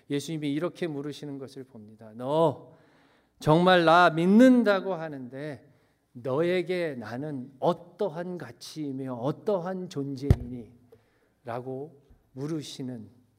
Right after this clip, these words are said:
주님의 음성을 듣습니다. "너 나를 사랑한다고 하는데 그 사랑한다는 의미가 도대체 무엇이니? 너 끝까지 나한테 이거 해달라고 고집부리고 있는데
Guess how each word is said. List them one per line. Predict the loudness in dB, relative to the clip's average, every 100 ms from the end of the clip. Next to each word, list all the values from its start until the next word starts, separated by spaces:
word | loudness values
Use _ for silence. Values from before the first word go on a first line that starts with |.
| _ _ _ _ _
주님의 | -10 -8 -6 -6
음성을 | -6 -6 -4 -4 -4 -6 -12 _ _
듣습니다. | -12 -10 -14 -14 -16 -20 _ -4
"너 | 2 2
나를 | 4 4 4
사랑한다고 | 2 4 4 0 -6 -8 -6 -6 -6 -6 -6 -8 -12
하는데 | -12 -12 -10 -6 -4 -4 -10 _ _ _ 0
그 | 2
사랑한다는 | 4 6 6 8 4 4 2 2 0 -4
의미가 | -8 -8 -10 -10
도대체 | -8 -10 -10 -12
무엇이니? | -10 -10 -6 -6 -8 -14 -14 -16 _ _ _ _ _ _ _ _ _ _ _ _
너 | -10
끝까지 | 4 6 6 2 6 6 4 0
나한테 | 0 -2 -6 -6 -8 -6
이거 | -4 2 2 2 -2
해달라고 | 0 4 6 6 6 2 2 0 0
고집부리고 | 0 0 -4 -2 0 0 0 -2
있는데 | -4 -6 -8 -10 -10 -12